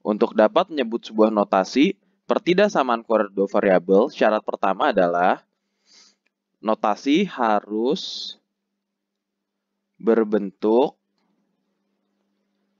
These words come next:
pertidaksamaan.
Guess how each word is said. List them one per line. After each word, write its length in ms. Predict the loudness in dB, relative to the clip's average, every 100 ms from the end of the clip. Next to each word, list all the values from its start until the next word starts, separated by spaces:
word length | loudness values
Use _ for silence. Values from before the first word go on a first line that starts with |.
| _ _ _ _ _ _ _ _ _ _ _ _ _ _ _ _ _ _ _ _ _ _ _ -8
pertidaksamaan. 1200 | -8 -6 -8 -2 0 0 -6 -8 -6 -4 -4 -6